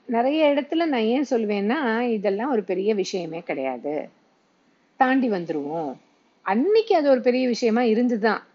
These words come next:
எல்லாரும், என் ஃப்ரெண்ட்ஸ் எல்லாம் பாஸ் ஆகி அடுத்த கிளாஸ் போகும்போது நம்ம மட்டும் போகல அப்படிங்கும்போது, அன்னைக்கு ஒரு நாள் அது வருத்தமா இருந்தது தான். அது ஒரு பீரியட் தான், இல்லைன்னு சொல்லல. ஆனா அதுக்குள்ளேயே போயிடக்கூடாது. அதுதான் நான் என்ன, எனக்கு நானே கத்துண்ட பாடம்,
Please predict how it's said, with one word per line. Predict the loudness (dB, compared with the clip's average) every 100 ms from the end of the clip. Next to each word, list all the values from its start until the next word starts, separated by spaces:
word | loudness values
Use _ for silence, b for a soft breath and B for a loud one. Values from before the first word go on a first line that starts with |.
| _ _
எல்லாரும், | 2 4 4 2
என் | -2
ஃப்ரெண்ட்ஸ் | -2 -4 0
எல்லாம் | 0 0
பாஸ் | 0 0 0
ஆகி | 2 4
அடுத்த | 2 0
கிளாஸ் | -2 -2 -2
போகும்போது | -4 -4 -4
நம்ம | -2 -2
மட்டும் | -2 -2 -4 -2
போகல | 0 2 2 2 0 -2
அப்படிங்கும்போது, | -4 -4 -4 -4
அன்னைக்கு | -2 0 -2 0
ஒரு | -2
நாள் | 0 -2
அது | 0
வருத்தமா | 2 0 0 -4 -2
இருந்தது | -2 0 0 0
தான். | -2 -6 -6
அது | -6 -6
ஒரு | -4
பீரியட் | -4 -2 -2 -4
தான், | -8 -10
இல்லைன்னு | -8 -6 -6 -8
சொல்லல. | -8 -10 -16 -20 b b b b b b
ஆனா | -6 -2 0 0
அதுக்குள்ளேயே | -2 -4 -2 0 2 0 0
போயிடக்கூடாது. | 0 0 0 -2 -4 -6 -14 _ _ _ _ _ _
அதுதான் | -12 -10 -2 -2 0 -2
நான் | -2 0 0 2
என்ன, | 2 2 0 -2 -4 -4 -6 -8 -12 _ _
எனக்கு | -2 -2 0 0
நானே | 0 2 2 2 0 -2
கத்துண்ட | -4 -2 -2 -2 -2
பாடம், | 0 2 0 -2